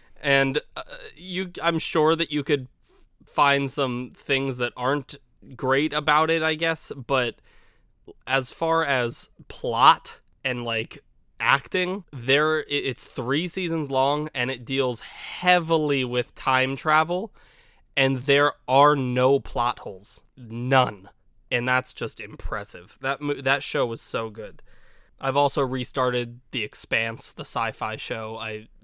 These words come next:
it's ended. It's an Amazon show at this point. Started out as the channel Sci-Fi, um, and that's just a sci-fi show that I love, so I restarted that recently, and I've been really enjoying that.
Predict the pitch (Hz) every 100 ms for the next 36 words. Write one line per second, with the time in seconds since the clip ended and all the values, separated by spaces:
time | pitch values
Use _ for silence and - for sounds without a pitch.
0 | 139 113 107 - - - 127 120 117 113
1 | - 113 117 113 117 117 113 113 120 110
2 | 113 120 - - 117 113 _ - - -
3 | 147 135 123 120 120 120 113 113 - 107
4 | - 135 120 107 - 107 104 - 104 107
5 | - _ - _ - 107 107 113 202 151
6 | 113 - 123 110 117 107 117 113 117 -
7 | 120 113 110 110 107 120 110 113 113 -
8 | 110 107 110 - 196 - 113 110 110 107
9 | 120 123 123 117 139 147 165 180